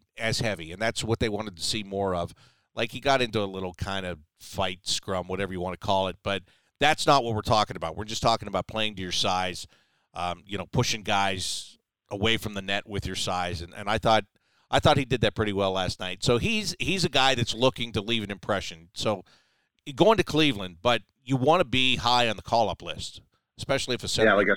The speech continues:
Speaker 2: swing guy.
Speaker 1: Yeah,
Speaker 2: A
Speaker 1: especially if
Speaker 2: swing
Speaker 1: a
Speaker 2: guy,
Speaker 1: centerman
Speaker 2: people
Speaker 1: goes
Speaker 2: get
Speaker 1: down.
Speaker 2: hurt.
Speaker 1: Yeah, for sure.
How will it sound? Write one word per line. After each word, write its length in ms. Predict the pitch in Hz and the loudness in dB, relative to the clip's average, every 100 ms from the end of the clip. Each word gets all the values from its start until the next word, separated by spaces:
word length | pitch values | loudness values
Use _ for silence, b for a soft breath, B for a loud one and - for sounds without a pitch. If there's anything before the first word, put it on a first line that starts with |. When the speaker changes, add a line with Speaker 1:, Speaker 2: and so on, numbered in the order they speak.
| - | 2
Speaker 2:
swing 260 | 117 120 | 4 6
guy. 280 | 113 113 113 139 | 6 4 4 4
Speaker 1:
Yeah, 260 | 202 107 - | 4 4 -2
Speaker 2:
A 20 | |
Speaker 1:
especially 420 | 127 - 147 156 143 | -8 -4 0 2 2
if 40 | 120 | 4
Speaker 2:
swing 20 | |
Speaker 1:
a 20 | - 151 | 4 4
Speaker 2:
guy, 60 | |
Speaker 1:
centerman 140 | 131 110 | 2 0
Speaker 2:
people 100 | 104 | 0
Speaker 1:
goes 80 | 98 | 2
Speaker 2:
get 80 | 98 | 2
Speaker 1:
down. 80 | |
Speaker 2:
hurt. 180 | 101 98 _ | 2 0 _
Speaker 1:
Yeah, 220 | - 123 82 _ _ _ _ | -8 -8 -8 _ _ _ _
for 100 | 113 | -8
sure. 400 | - 131 95 85 | -2 2 0 -2